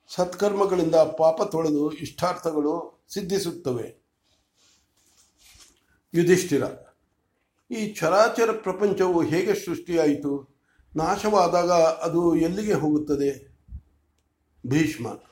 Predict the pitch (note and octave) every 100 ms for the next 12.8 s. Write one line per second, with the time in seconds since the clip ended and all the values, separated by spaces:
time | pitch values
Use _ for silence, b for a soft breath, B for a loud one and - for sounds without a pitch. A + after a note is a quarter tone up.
0 | _ _ _ _ _ _ _ _ _ _
1 | _ _ _ _ _ _ C3+ D3 E3+ C#3+
2 | B2+ E3 - - D3+ D3 D3+ D3+ - C#3
3 | C#3 C#3+ C3 B2+ A#2+ A#2+ G#2 - _ _
4 | _ _ _ _ _ _ _ _ _ _
5 | _ _ _ _ _ _ - D3+ - A#3+
6 | A#3 A3 G#3 G3+ G3+ - F3 E3 E3+ D3+
7 | - A2 - _ _ _ - F3 G3+ F#3+
8 | F3 F3+ E3+ D3+ D3 D3 B2+ - - _
9 | _ _ _ D3+ E3 G3+ F#3+ F3 F3 F3
10 | E3 E3+ D#3 - A#2+ G2+ _ _ _ _
11 | _ _ _ _ _ D#3 E3+ G#3 F#3+ F3
12 | F3 D#3 C3+ E3 C#3 - - _